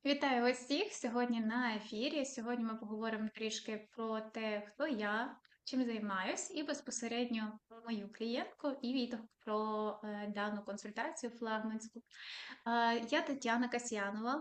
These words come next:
психолог, консультант, автор трансформаційного марафону «Щоденник подяки».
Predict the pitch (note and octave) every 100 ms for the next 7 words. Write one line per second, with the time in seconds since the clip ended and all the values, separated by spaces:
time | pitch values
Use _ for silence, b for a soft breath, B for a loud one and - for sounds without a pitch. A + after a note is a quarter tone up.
0 | D#4 - D4 A3+ G#3 A3 A#3+ - - C#4
1 | B3 A3 G#3+ A3 A3 A#3+ C4 - B3+ -
2 | B3 B3 A3+ A3+ A3+ A#3 A3 G#3+ A3 A#3
3 | A#3 G#3+ G#3 G#3+ C4 A3 G#3+ G#3 G#3 C#4
4 | A#3 G3+ G3 -